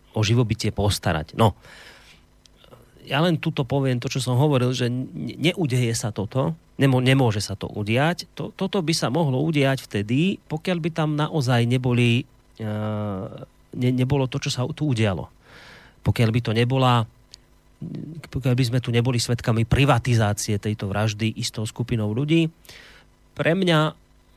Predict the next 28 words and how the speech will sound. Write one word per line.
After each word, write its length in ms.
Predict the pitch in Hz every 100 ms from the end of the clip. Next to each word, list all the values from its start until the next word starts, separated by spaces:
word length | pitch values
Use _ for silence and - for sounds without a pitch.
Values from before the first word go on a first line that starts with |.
| _ - - - - -
jedným 400 | 139 123 135 123
z 80 | -
krásnych 480 | 147 165 175 139 110
dôkazov 480 | 123 147 143 120 120
tejto 320 | 123 120 127
privatizácie 880 | 135 135 131 120 127 120 127 120 135
je 20 | 143
mimochodom 560 | 214 180 151 127 127
aj 120 | 117 113
to, 160 | 131
e, 80 | 110 - _ _ _ - - - - _ _ - 110 110 - _
ako 240 | 127 147
veľmi 720 | 117 143 190 190 165 165 175 _ -
tu 160 | - 127
na 160 | 117
Slovensku 720 | 135 165 139 135 131 - 123 113
boli 240 | 123 120
práve 320 | 113 123 151
títo 320 | 143 139 135
ľudia, 240 | 127 147 135
ktorí 320 | 117 127 127
si 80 | -
túto 320 | 139 127 127
vraždu 320 | 120 123 135
sprivatizovali 800 | - 127 139 160 127 135 127 131
a 80 | 117
dali 240 | 113 120
si 320 | 123 123 117